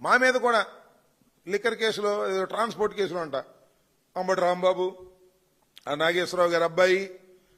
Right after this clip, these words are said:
లేకపోతే ఆ విజయేంద్ర, విజయ-, విజయేందర్ రెడ్డి, ఆ కే-, కేతిరెడ్డి వర్షం రాసేస్తున్నారు. ఎవడి మీద కోపం ఉంటే, ఎవడ ప్రెస్లో మాట్లాడితే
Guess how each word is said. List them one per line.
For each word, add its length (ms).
లేకపోతే 440
ఆ 60
విజయేంద్ర, 540
విజయ-, 480
విజయేందర్ 480
రెడ్డి, 360
ఆ 100
కే-, 720
కేతిరెడ్డి 600
వర్షం 160
రాసేస్తున్నారు. 500
ఎవడి 360
మీద 200
కోపం 400
ఉంటే, 440
ఎవడ 240
ప్రెస్లో 380
మాట్లాడితే 760